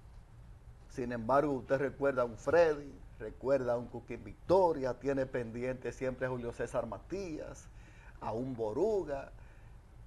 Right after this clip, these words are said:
a gente que lo han hecho bien, a un Roberto Salcedo, eso se quedó en la historia.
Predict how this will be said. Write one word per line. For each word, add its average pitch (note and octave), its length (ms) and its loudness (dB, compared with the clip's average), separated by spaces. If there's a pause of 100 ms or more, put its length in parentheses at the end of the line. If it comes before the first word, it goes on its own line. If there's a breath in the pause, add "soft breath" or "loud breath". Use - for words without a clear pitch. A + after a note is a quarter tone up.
(100)
a - 60 -8
gente C#3 320 -2
que C3 100 0
lo C3+ 120 6
han C3+ 120 4
hecho C3+ 280 -2
bien, A2 480 -6
a - 20 -10
un C#3 160 -2
Roberto C3+ 420 2
Salcedo, D3 720 -2 (100)
eso B2+ 220 -6
se C3+ 160 -2
quedó C3+ 360 6
en D3+ 80 0
la C3+ 80 4
historia. B2+ 600 4